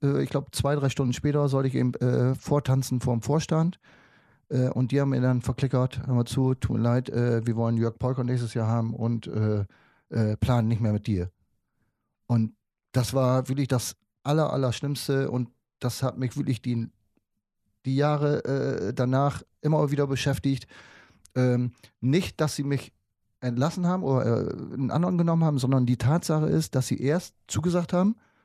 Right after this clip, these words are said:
und dann ein, eine, also ein, eine Woche vorher vom letzten Spiel, „Nee, tut mir leid, äh, äh, wir wollen einen anderen nehmen.“ Und, äh, du musst dir vorstellen, äh, das letzte Spiel, das war, das, ich hab nichts rausgekriegt.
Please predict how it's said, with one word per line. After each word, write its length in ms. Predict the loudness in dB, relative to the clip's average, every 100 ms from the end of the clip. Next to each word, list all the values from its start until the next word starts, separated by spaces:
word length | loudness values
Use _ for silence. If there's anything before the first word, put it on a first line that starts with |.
| _ _ _ _ _
und 260 | 0 0 2
dann 260 | 2 2 0 _ _ _
ein, 320 | -2 0 0 -2
eine, 380 | 0 2 2 0
also 380 | -2 0 0 2
ein, 540 | 2 4 2 0 -6 -12
eine 360 | -8 -2 0
Woche 180 | 0 -2
vorher 420 | -2 0 0 0 -4 -4
vom 160 | 0
letzten 260 | 0 0 -2
Spiel, 360 | -2 0 0 0 -6 -20 _ _ _ _ -2
„Nee, 220 | 0 0
tut 140 | 0
mir 80 | 0
leid, 280 | 2 2 0
äh, 220 | 0 2
äh, 320 | 2 0 0 -2 -6
wir 240 | -6 -2 0
wollen 140 | 0 2
einen 40 |
anderen 200 | 0 0
nehmen.“ 180 | -2 -6 _ _ _ _ _ _ _ _ _ _ _
Und, 200 | -2 0
äh, 120 | 0 -2
du 120 | 0
musst 180 | 0 0
dir 60 |
vorstellen, 640 | 0 2 0 0 0 0 -4 _ _ _ -4
äh, 320 | -2 0 -2 -6 -20 _ _ _ _ _ _
das 200 | -2 0
letzte 280 | 0 -2 -2
Spiel, 440 | -8 -4 -2 -2 -2
das 220 | -4 -2
war, 300 | -2 -2 -2
das, 300 | -6 -8 -6
ich 300 | -4 -4 -4
hab 140 | -6 -2
nichts 480 | 0 0 -2 -4
rausgekriegt. 580 | -2 0 -2 -2 -2 -4